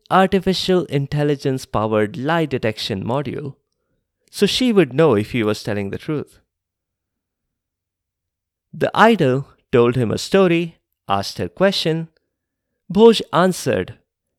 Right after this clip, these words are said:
and the idol flew away because his answer didn't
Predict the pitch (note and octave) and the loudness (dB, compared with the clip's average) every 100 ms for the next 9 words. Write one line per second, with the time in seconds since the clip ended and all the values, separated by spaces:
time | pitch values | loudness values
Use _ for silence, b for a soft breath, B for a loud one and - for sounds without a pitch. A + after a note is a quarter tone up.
0 | _ D#3+ F3 - D3+ D#3 E3+ E3 - C#3 | _ 0 2 2 2 4 4 2 0 0
1 | C3+ A2+ A2 G2+ C3 G2+ G2 _ _ _ | 0 0 0 0 -2 -4 -8 _ _ _
2 | _ _ _ - C#3+ D3+ - D3 - _ | _ _ _ -6 0 0 0 -2 -4 _
3 | B2+ F3+ F3+ C3 A2 C3+ _ _ _ _ | -4 -2 -4 -2 -2 -4 _ _ _ _
4 | _ _ _ F#3 G3+ G3+ | _ _ _ 2 4 4